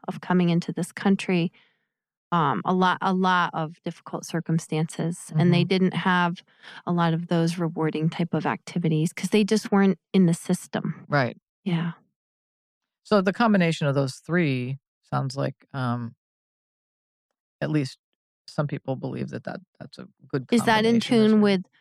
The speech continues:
Speaker 1: what you would recommend on teaching children resilience?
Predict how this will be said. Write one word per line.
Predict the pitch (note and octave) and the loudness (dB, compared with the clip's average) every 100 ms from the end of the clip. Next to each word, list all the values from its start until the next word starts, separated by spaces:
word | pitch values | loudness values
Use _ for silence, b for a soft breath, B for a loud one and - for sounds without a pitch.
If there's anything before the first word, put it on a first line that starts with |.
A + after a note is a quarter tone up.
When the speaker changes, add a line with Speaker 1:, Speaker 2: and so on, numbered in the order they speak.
| _ _ _ | _ _ _
Speaker 1:
what | - G3+ F#3 | 0 2 2
you | G3 G3+ G3 | 2 2 4
would | A3 G#3 | 2 2
recommend | G#3+ - A#3 A3+ A3 G#3 | 0 2 2 4 4 2
on | F#3 F#3+ | 2 2
teaching | - F3+ - F#3+ | 0 -2 2 2
children | - F#3 F3+ F3+ E3+ E3+ | 2 0 2 2 2 2
resilience? | - F3 F3 E3+ F#3+ G#3 G#3 - - | 0 0 2 2 4 2 0 -8 -20